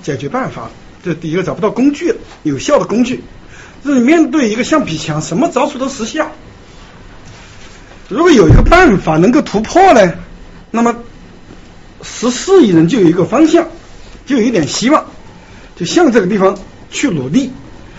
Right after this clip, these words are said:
在这种情况下，它就能够形成一个最基本的共识，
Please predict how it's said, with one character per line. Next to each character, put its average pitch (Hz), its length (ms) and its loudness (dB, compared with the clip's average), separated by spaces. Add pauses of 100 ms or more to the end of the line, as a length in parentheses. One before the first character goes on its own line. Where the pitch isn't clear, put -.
(640)
在 277 80 0
这 381 220 4
种 208 100 2
情 170 140 2
况 196 100 2
下， 202 100 0
它 247 140 -2
就 277 100 -2
能 220 200 2
够 302 100 0
形 185 240 0
成 185 160 0
一 180 100 0
个 180 120 0
最 233 240 -2 (240)
基 415 240 -4
本 131 280 -4
的 160 220 -4 (640)
共 302 180 2
识， - 240 -4